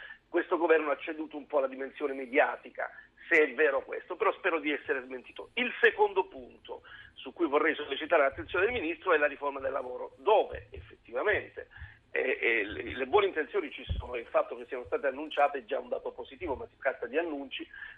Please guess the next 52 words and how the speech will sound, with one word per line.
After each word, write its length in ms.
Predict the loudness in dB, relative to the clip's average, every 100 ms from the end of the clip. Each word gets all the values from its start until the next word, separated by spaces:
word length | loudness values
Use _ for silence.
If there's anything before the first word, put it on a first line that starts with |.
| 2
perché 280 | 2 6
al 100 | 6
di 80 | 6
là 160 | 6 4
del 120 | 2
decreto 420 | -10 -8 -8 -8
che 140 | -10 -12
corregge 460 | -12 -10 -10 -10 -10
gli 100 | -10
effetti 420 | -8 -6 -6 -6
della 200 | -4 -4
riforma 380 | -2 -2 -2 -4
Fornero, 760 | -4 -4 -4 -4 -2 -2 -2 -4 -14 -16 -20 0
eh, 120 | 0
il 100 | 2
vero 200 | 6 8
problema 300 | 8 4 0 2
sarà 200 | 0 0
quello 280 | -2 -4 -4
poi 160 | -6
di 120 | -8 -12
introdurre 720 | -10 -8 -6 -4 -4 -6 -12 _
per 180 | -8 -8
via, 420 | -4 4 6 6
eh, 280 | 2 -2 -2
eh, 140 | -4 -6
legislativa 800 | -8 -10 -2 2 2 0 -6 -6
e 100 | -6
quindi 260 | -8 -8
con 160 | -6 -6
un 160 | -6 -8
disegno 300 | -6 -6 -4
di 80 |
legge 420 | 2 2 2 -4 -6 -10 -20 -6
quella 360 | 4 6 8 6
flessibilità, 1120 | 2 -10 -12 -14 -12 -6 4 4 4 0 -2 -18 -20 -18 -18 -14
eh, 240 | -6 -6 -2
che 140 | 0
superi 560 | 0 0 2 4 4 0
il, 300 | -6 0 0
il, 220 | 2 0 0
la 120 | 0
dualità 500 | 2 2 2 6 6
di 120 | 4
un 80 | -2
mercato 360 | -14 -6 -6 -6
del 140 | -4
lavoro 300 | -4 -4 -4
fatto 280 | -4 -4 -6
di 100 | -18
quindici 440 | -14 -12 -10 -8
milioni 520 | -8 -2 2 2 0